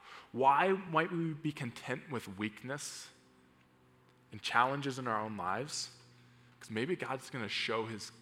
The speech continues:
grace all the more brightly in healing and restoring and changing, or in working through us in our weakness. And the good news for us is that today,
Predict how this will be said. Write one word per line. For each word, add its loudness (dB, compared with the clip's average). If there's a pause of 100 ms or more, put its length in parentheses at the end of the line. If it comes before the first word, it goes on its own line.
grace 0 (440)
all 4
the 0
more -4
brightly -10 (640)
in -6
healing 8
and 0
restoring 2
and -6
changing, -4 (420)
or 4
in 2
working 0
through 0 (240)
us -2 (500)
in 4
our 6
weakness. -8 (1500)
And 2
the 6
good 12
news 6
for 8
us 4
is -6 (180)
that -2
today, 0